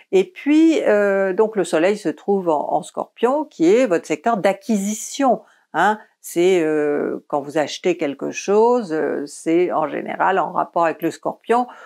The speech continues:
ou avec sa plané-, sa planète maîtresse, euh, Mars. Donc il est possible que, euh, vous ayez, euh, envie d'acquérir quelque chose, mais quand même, comme d'habitude, vous hésitez.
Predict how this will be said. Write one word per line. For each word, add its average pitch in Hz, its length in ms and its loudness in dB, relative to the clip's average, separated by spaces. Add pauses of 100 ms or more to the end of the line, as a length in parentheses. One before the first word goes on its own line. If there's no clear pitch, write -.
(140)
ou 247 260 4
avec 175 360 0
sa 151 160 -2
plané-, 156 440 -6
sa - 220 -4
planète 160 400 -6
maîtresse, 214 640 -2
euh, 147 320 0
Mars. - 500 -4 (540)
Donc 226 240 2
il 262 100 6
est 240 80 4
possible 190 920 2
que, 185 120 0
euh, 160 680 2 (100)
vous 160 360 -4
ayez, 185 560 2 (380)
euh, 165 440 2
envie 180 680 2
d'acquérir 170 840 0
quelque 170 320 -2
chose, 254 320 0
mais 240 400 0
quand 240 120 0
même, 226 400 -2 (540)
comme 240 160 2
d'habitude, 214 540 2
vous 202 180 0
hésitez. 180 720 2